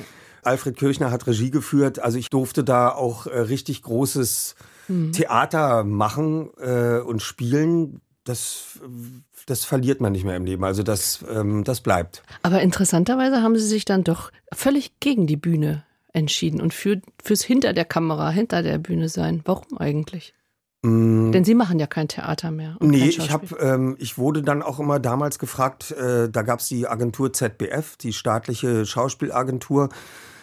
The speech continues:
Speaker 1: äh, ob ich nicht endlich mal in irgendein Ensemble nach Aachen oder sonst irgendwo nach Westdeutschland möchte, um richtig Theater zu spielen, hintereinander weg, mehrere Stücke.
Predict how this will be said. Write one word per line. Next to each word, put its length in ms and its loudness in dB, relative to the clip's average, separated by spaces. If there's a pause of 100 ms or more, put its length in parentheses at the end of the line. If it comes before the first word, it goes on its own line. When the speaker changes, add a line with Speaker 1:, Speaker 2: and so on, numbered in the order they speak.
(120)
Speaker 1:
äh, 180 6 (100)
ob 160 -4
ich 140 4
nicht 180 4
endlich 240 2
mal 160 4
in 80 2
irgendein 320 -2
Ensemble 460 2
nach 220 -2
Aachen 380 0
oder 400 0
sonst 320 -2
irgendwo 380 -4
nach 420 -6 (100)
Westdeutschland 840 -2
möchte, 400 2 (500)
um 360 6
richtig 440 2
Theater 480 2
zu 160 -4
spielen, 520 0
hintereinander 600 0
weg, 200 -2 (180)
mehrere 440 0
Stücke. 400 -2